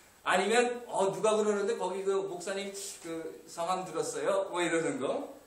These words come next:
그래도 인터넷에서 사진이라도 봤으면 좀 다행이고, 그렇지 않은 사람들도 있고.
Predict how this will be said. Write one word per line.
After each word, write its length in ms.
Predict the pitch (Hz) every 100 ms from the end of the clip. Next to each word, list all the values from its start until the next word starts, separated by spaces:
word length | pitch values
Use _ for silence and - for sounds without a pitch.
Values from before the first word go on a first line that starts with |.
| - _ _ _ _ _ - - -
그래도 220 | 147 185
인터넷에서 840 | 170 165 156 135 123 117 131 127
사진이라도 600 | - - - 196 143 127
봤으면 400 | - 90 - 123
좀 140 | 131 -
다행이고, 520 | 95 92 92 95 - - - - - - - -
그렇지 220 | 190 190
않은 220 | 151 190
사람들도 480 | 196 190 131 - -
있고. 300 | - - -